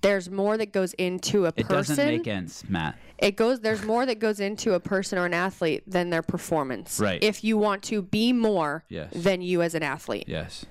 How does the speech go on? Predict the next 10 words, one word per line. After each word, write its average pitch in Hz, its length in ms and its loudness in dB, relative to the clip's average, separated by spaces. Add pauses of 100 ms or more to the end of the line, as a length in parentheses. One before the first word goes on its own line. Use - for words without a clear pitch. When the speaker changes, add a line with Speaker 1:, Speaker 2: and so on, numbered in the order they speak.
(960)
Speaker 1:
And 233 220 2
that's, 262 340 -2 (600)
and 240 200 2
that's 254 280 0
what 247 160 2
people 233 240 0
need 226 160 -2
to 220 80 2
realize 208 420 2
too, 202 440 2